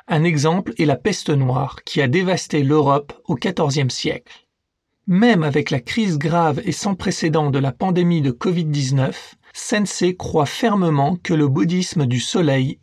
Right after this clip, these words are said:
illuminera les ténèbres de l'humanité avec sa lumière éclatante. La Soka Gakkai fut fondée le dix-huit novembre mille neuf cent trente, date qui correspond à la publication du premier volume, Éducation pour une vie créatrice de valeur,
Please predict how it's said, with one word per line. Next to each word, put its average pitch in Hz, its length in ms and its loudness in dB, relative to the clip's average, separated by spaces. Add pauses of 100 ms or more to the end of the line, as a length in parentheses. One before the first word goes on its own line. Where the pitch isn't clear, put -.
illuminera 180 680 2
les 139 160 0
ténèbres 160 540 0
de 127 80 2
l'humanité 147 840 0
avec 151 320 0
sa 143 180 -2
lumière 151 360 2
éclatante. - 840 -4 (680)
La 156 160 2
Soka 233 360 0
Gakkai 156 400 0
fut - 160 -4
fondée 160 400 0
le 151 120 2
dix-huit 180 400 0
novembre 139 480 2
mille 170 240 2
neuf 170 160 0
cent 240 200 -2
trente, - 560 -8 (100)
date 143 360 0
qui - 160 -10
correspond 160 680 0
à - 80 -2
la 139 140 0
publication 180 760 -2
du 127 140 0
premier 196 400 0
volume, 123 480 2 (400)
Éducation 180 680 -2
pour 147 240 -2
une 127 120 2
vie 170 280 -2
créatrice 175 680 -2
de 135 100 0
valeur, 127 540 0